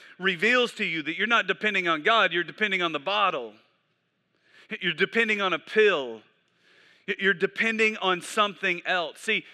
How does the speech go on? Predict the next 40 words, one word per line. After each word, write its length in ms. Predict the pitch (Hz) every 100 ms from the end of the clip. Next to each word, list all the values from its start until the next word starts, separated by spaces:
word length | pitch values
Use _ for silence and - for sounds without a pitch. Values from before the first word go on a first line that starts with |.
| - _
trials 880 | - - 233 233 240 185 151 147 143
have 260 | - 202 180
a 80 | 185
way 380 | 170 202 202
of 180 | 185 175
showing 560 | - - 202 220 220 185
us 140 | 156
something 460 | - 196 196 214 196
about 260 | 175 185
ourselves 640 | 180 175 - 226 226 165 -
that 180 | 180
we 140 | 175 185
might 340 | 165 175 180
not 240 | 185 175 180 -
otherwise 720 | 165 165 156 156 151 151 - -
see. 600 | - 196 226 69 82 _ _ _ _ _ _ _ _ _ _
And 60 | 151
so 80 | 180
my 100 | 190
question 380 | 190 175 - 143
for 120 | 160
you 220 | 147 254
today 360 | 254 147 131 127
is, 180 | 123
what 160 | 160 202
are 60 | 185
you 120 | 175
really 300 | 170 170 156
depending 480 | 147 - 240 226 160
on 160 | 139
in 120 | 127
life? 280 | 120 107 101
What, 180 | - 196
what 140 | 180 226
have 140 | 190
you 100 | 190
put 240 | - 196
your 140 | 165 151
faith 400 | - 240 233 175
in? 360 | 127 101 95